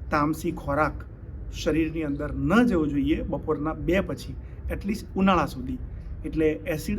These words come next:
અને પિત્તને કારણે, ખુલ્લા પગને કારણે શરીરમાં જે ગરમી પેદા થાય છે એ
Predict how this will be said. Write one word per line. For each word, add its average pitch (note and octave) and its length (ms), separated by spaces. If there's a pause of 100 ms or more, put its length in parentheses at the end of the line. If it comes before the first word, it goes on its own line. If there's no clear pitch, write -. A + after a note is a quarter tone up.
(120)
અને D#3+ 160 (180)
પિત્તને D#3+ 460
કારણે, D3+ 360 (500)
ખુલ્લા D#3 300
પગને C#3+ 340 (100)
કારણે C#3 320
શરીરમાં C#3 560
જે C#3+ 80 (120)
ગરમી E3+ 280
પેદા D3 360
થાય C3 180
છે F3 200 (600)
એ D3+ 120